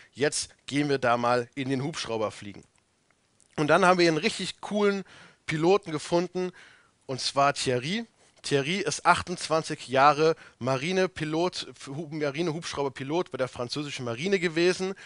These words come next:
und seine persönliche Aussage war, wir haben Glück, dass wir jetzt gerade im Orkan in diesem Hubschrauber fliegen, weil unten auf dem Schiff wäre das viel schlimmer. Und ja, sein Job war es also, diesen Hubschrauber auch auf einem schwankenden Schiff landen zu können im Orkan. Deswegen haben wir uns da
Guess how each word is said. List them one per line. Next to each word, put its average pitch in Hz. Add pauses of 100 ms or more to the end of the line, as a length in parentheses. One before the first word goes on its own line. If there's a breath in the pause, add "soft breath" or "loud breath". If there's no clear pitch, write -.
(260 loud breath)
und 127
seine 165
persönliche 151
Aussage 135
war, 131
wir 127
haben 127
Glück, -
dass 143
wir 135
jetzt 139
gerade 135
im 180
Orkan 151
in 185
diesem 165
Hubschrauber 139
fliegen, 143
weil 131
unten 156
auf 131
dem 131
Schiff 151
wäre 127
das 123
viel 120
schlimmer. 113 (720 loud breath)
Und 139 (140)
ja, 127
sein 151
Job 156
war 139
es 151
also, 135
diesen 147
Hubschrauber 131
auch 135
auf 120
einem 127
schwankenden 127
Schiff -
landen 117
zu 117
können 120
im 139
Orkan. 120
Deswegen 110
haben 120
wir 117
uns 113
da 104